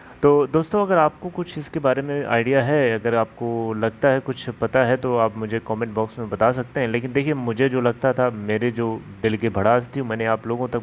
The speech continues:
बताने की कोशिश करी, बता दिया। और आप लोग ज़रा इसमें बताइए कि कितना सच्चाई हो सकती है।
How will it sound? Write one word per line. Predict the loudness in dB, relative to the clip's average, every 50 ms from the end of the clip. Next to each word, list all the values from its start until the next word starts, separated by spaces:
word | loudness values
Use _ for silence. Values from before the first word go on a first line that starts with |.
| -2
बताने | -2 0 2 2 0 0 -4
की | -6 -6
कोशिश | -4 -6 -4 -4 -4 -6 -4
करी, | -2 -2 -2 -2 -4 -8 -16 -20 -20 -20 -20 -18 -12 -2
बता | -2 2 4 4 4 4
दिया। | 4 0 -2 -2 -4 -8 _ _ _ -20 -14 -4 -2
और | 0 2 4
आप | 4 2 2 0
लोग | -6 -4 -2 -2
ज़रा | 0 2 0
इसमें | 0 0 -6 -10 -6
बताइए | -6 -2 0 0 0 0 -2
कि | -4 -6
कितना | -8 -8 -8 -6 -4 -2 -4 -4
सच्चाई | -4 -6 -10 -6 -2 -2 -2 -2 -2
हो | -4 -4 -6 -6
सकती | -4 -6 -8 -8 -6 -6 -4
है। | -4 -6